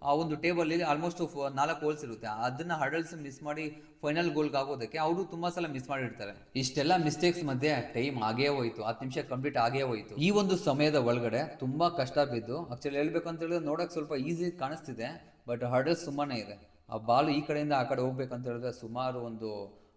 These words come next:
ಇದೊಂದು ಐದು, ನಾಲ್ಕು, ಒಂಬತ್ತು, ಒಂಬತ್ತು, ಹತ್ತು, ಹತ್ತು, ಹದಿನಾಲ್ಕು, ಹದಿನಾಲ್ಕು ಹೋಲ್ಸ್ ದಾಟ್ ಹೋಗ್ಬೇಕು. ಆ ಒಂದು ರೀಸನ್ ಇಂದ ಸ್ವಲ್ಪ ಕಷ್ಟನೇ.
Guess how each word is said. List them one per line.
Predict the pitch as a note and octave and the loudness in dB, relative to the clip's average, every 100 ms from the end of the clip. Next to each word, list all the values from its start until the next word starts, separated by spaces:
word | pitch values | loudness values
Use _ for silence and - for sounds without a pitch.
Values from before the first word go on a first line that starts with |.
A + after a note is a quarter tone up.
| - | -6
ಇದೊಂದು | A2+ A#2+ B2 A#2+ A#2 A2+ | -6 -4 -6 -4 -4 -2
ಐದು, | A#2 A#2 B2+ | -4 -2 -4
ನಾಲ್ಕು, | A#2 A2 A#2 A#2 | -2 -4 -6 -4
ಒಂಬತ್ತು, | A#2 A2 A2+ A#2 B2 | -6 -6 -8 -10 -10
ಒಂಬತ್ತು, | A#2 A2+ A#2 A#2 A2 | -10 -10 -10 -8 -6
ಹತ್ತು, | G2+ - B2 | -8 -8 -10
ಹತ್ತು, | A2 A#2 | -8 -6
ಹದಿನಾಲ್ಕು, | G#2+ A#2+ A#2 | -4 -4 0
ಹದಿನಾಲ್ಕು | G#2+ A#2 D3+ E3 C#3+ | -2 2 2 2 2
ಹೋಲ್ಸ್ | B2+ F3 E3+ | 4 4 4
ದಾಟ್ | C#3+ B2+ | 2 2
ಹೋಗ್ಬೇಕು. | A#2 A2 G#2 | -2 -4 -8
ಆ | G#2 B2 | -2 0
ಒಂದು | C#3 C#3 | 0 -4
ರೀಸನ್ | C#3 B2+ | -8 -8
ಇಂದ | B2 C3 G#2+ A2 - - | -6 -6 -8 -10 -18 -14
ಸ್ವಲ್ಪ | B2+ A#2+ | -8 -6
ಕಷ್ಟನೇ. | A2 G2+ C3+ B2 - | -4 -2 -2 -4 -6